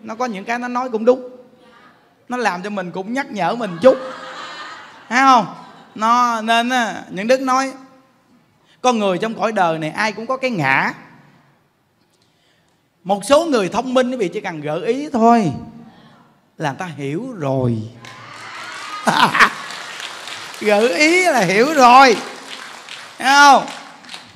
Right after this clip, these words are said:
À, nên á, từ nơi đó mình hiểu được nguyên lý đó thì vì sống đặc biệt lắm. Nhớ người làm công đừng nên góp ý ông chủ.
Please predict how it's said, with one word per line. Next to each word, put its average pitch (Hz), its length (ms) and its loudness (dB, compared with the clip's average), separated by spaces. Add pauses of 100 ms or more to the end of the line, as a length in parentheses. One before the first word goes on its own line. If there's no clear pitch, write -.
(400)
À, 220 600 2
nên 240 300 4
á, 254 200 4
từ 202 220 0
nơi 220 180 -2
đó 240 460 4 (1040)
mình 196 180 0
hiểu 180 180 4
được 247 140 -2
nguyên 233 180 0
lý 254 160 -2
đó 285 120 -6
thì 185 80 -4
vì 175 160 -6
sống 240 220 -6
đặc 202 180 -6
biệt 156 220 -4
lắm. 185 80 -12 (760)
Nhớ 240 280 -2
người 190 200 -4
làm 160 260 -4
công 226 560 0
đừng 170 240 -6
nên 196 160 -8
góp - 180 -6
ý 240 140 -4
ông 208 160 -10
chủ. 151 440 0